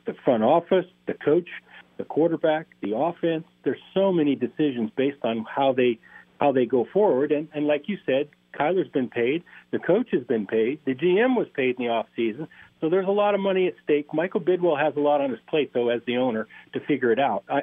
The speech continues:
I think you've gotta look at it this way. You're probably gonna lose Kyler, like you said, for most of next year, I would think. That system that he was chosen to run and that Cliff runs isn't prevalent in the league. That's a different system, a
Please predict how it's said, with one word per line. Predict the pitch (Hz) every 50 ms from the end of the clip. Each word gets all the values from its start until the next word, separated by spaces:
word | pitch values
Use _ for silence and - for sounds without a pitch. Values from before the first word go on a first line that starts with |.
| - -
I | 139
think | - - 226 220 220 _ - - - - _ _ _ _ -
you've | 160 127 127
gotta | 196 202 214 208
look | 196 190 185 -
at | 190 170 156
it | 151 - 127
this | 139 135 - -
way. | 131 120 123
You're | 123 131 151 147
probably | - - 170 180 185 185 185
gonna | 170 175 165
lose | 160 151 151 151 147 - -
Kyler, | 139 131 131 139 135 131
like | 131 131 123 - -
you | 120 -
said, | - 139 127 - -
for | - 131 117 - _ _ -
most | 143 123 120 131 147 180 196 - - -
of | 120 107 110
next | 110 113 107 - - - -
year, | 104 107 104
I | 101 104
would | 98 95 - _ -
think. | 107 98 131 - - - - - - - _ _ _ _ -
That | 123 127 175 208 214 - _ - - - -
system | 285 262 - - - 131 113 123 131 131 _ _
that | - 139 123 -
he | 175 175 175
was | 170 156 - - -
chosen | - 196 214 254 233 - 185 143
to | 131 127
run | 110 104 104 101 98 104 113 127 - _ _
and | - 139 143 139 135
that | 131 131 - -
Cliff | - - 226 262 254 - -
runs | 117 113 104 104 127 143 - - _ _ - - _ _ _ -
isn't | 196 226 220 226 - -
prevalent | - - 175 175 165 147 131 123 113 -
in | 143 127 127
the | 120 113
league. | 117 120 117 95 82 - - - _ _ -
That's | 143 175 - -
a | 226 180
different | 131 160 160 - - 170 - - -
system, | 151 - - - - - - -
a | - -